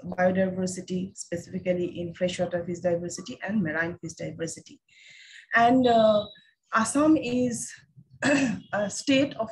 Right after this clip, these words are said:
India, which is not, uh, in the northeastern part of India. And, uh, I am going to, uh, present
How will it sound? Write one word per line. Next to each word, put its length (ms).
India, 540
which 160
is 100
not, 300
uh, 300
in 60
the 80
northeastern 580
part 240
of 160
India. 420
And, 240
uh, 280
I 100
am 160
going 320
to, 380
uh, 320
present 480